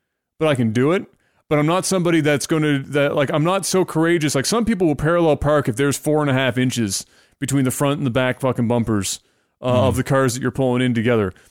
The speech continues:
Speaker 1: Like, I'll parallel
Speaker 2: Mm.
Speaker 1: park if I've got, like, some decent room. I don't have to make a
Speaker 2: Yeah.
Speaker 1: forty-six point turn to get out of it. Like, I, like, I'm good with that. But there are some
Speaker 2: Yeah.
Speaker 1: people, there, there's some crazy ass motherfucking
Speaker 2: Oh,
Speaker 1: parkers
Speaker 2: yeah.
Speaker 1: out there, and
Speaker 2: Oh,
Speaker 1: like,
Speaker 2: yeah.
Speaker 1: uh, and they'll do it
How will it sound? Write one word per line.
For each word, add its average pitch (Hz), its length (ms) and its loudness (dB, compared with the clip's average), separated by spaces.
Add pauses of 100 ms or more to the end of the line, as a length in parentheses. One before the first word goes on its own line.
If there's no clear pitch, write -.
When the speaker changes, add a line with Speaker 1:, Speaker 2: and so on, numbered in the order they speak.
(120)
Speaker 1:
Like, 131 120 -2
I'll 185 100 2
parallel 175 360 2
Speaker 2:
Mm. - 40 -4
Speaker 1:
park 151 240 0
if 135 80 0
I've 139 160 0
got, 143 160 0
like, 131 160 0
some 120 220 0
decent 139 460 -2
room. 131 440 0 (280)
I 139 60 -2
don't 139 120 2
have 127 80 0
to 120 60 -6
make 139 120 -2
a 127 80 0
Speaker 2:
Yeah. 151 80 -2
Speaker 1:
forty-six 147 420 0
point 135 300 -2
turn 135 280 0
to 127 60 0
get 120 120 2
out 127 120 4
of 120 80 0
it. 131 200 0
Like, 127 260 0
I, 135 260 0
like, 135 180 0
I'm 139 200 0
good 151 180 2
with 127 100 -4
that. 143 320 0 (320)
But 143 140 0
there 208 140 4
are 233 40 2
some 214 160 0
Speaker 2:
Yeah. - 80 -4
Speaker 1:
people, 185 440 0 (220)
there, 160 120 2
there's 254 180 2
some 170 100 -2
crazy 202 440 0
ass 160 220 2
motherfucking 160 400 0
Speaker 2:
Oh, 143 80 2
Speaker 1:
parkers 311 360 4
Speaker 2:
yeah. 135 60 2
Speaker 1:
out 110 100 -2
there, 110 220 0 (380)
and 180 120 2
Speaker 2:
Oh, 190 40 2
Speaker 1:
like, 196 160 4
Speaker 2:
yeah. 220 140 2
Speaker 1:
uh, 214 40 4
and 202 280 0
they'll 208 160 2
do 247 160 2
it 254 80 0